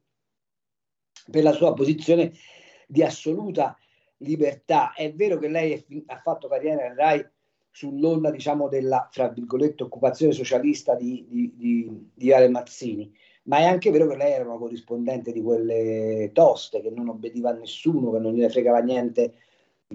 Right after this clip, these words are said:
del fatto che stessimo con la nato o contro il patto di Varsavia, raccontava le cose come stavano, e l'ha pagata perché gli hanno fatto il trappolone sui rimborsi spese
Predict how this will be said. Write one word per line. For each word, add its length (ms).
del 180
fatto 260
che 80
stessimo 500
con 140
la 120
nato 340
o 260
contro 300
il 80
patto 300
di 80
Varsavia, 500
raccontava 540
le 100
cose 260
come 200
stavano, 540
e 200
l'ha 180
pagata 500
perché 280
gli 80
hanno 140
fatto 260
il 60
trappolone 520
sui 140
rimborsi 440
spese 440